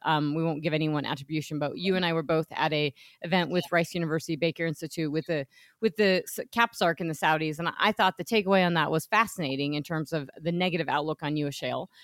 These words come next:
Um, but right now, U S shale's pro-, we're producing about eleven point eight million barrels per day in the U S. That production figure's lagged. You're, you're, we're about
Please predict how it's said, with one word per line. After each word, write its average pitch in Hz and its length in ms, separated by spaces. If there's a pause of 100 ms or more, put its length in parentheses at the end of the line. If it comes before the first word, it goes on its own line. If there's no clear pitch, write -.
(160)
Um, 196 180
but 226 120
right 302 180
now, 285 80
U 240 180
S 233 60
shale's 226 240
pro-, 202 180
we're 190 140
producing 247 460
about 190 160
eleven 208 280
point 202 220
eight 185 120
million 190 300
barrels 170 240
per - 120
day 165 140
in 165 100
the 160 80
U 156 160
S. 147 160
That 147 160
production 175 320
figure's 170 320
lagged. 156 260
You're, 165 80
you're, 170 340 (220)
we're 190 80
about 196 320